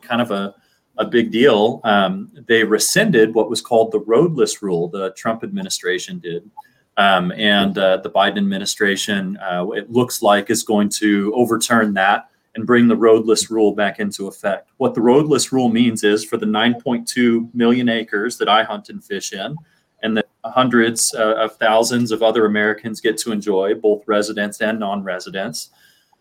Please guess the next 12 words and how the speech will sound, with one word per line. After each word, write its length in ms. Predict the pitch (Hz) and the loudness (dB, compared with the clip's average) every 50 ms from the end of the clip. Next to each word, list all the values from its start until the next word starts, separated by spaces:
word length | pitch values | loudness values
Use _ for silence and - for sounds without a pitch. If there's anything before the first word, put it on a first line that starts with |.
| _ _ - | _ _ -4
you 120 | 113 104 104 | -4 -4 -2
generally 560 | 101 - 131 131 139 156 156 160 160 160 160 | 0 2 2 2 4 6 6 6 6 6 4
can 160 | 160 131 117 | 2 0 0
only 360 | 117 120 131 127 123 120 120 | 2 2 2 2 2 2 2
access 560 | 117 - - - 120 110 110 107 - - - | 0 -2 -2 2 4 4 4 4 2 0 -4
most 340 | 113 107 110 107 101 - - | -2 0 2 2 0 0 -4
of 140 | 120 104 - | -6 -6 -6
the 60 | 107 92 | -8 -2
best 320 | 113 110 - - - _ | 0 0 0 0 -2 _
places 600 | - 110 104 107 117 - - 135 139 143 - - - | -2 0 0 0 0 -2 -4 -4 -4 -4 -6 -8 -4
by 140 | - 101 101 | -2 -2 -2
boat 440 | 98 - 104 104 110 143 156 - | -2 -2 0 0 0 0 -2 -6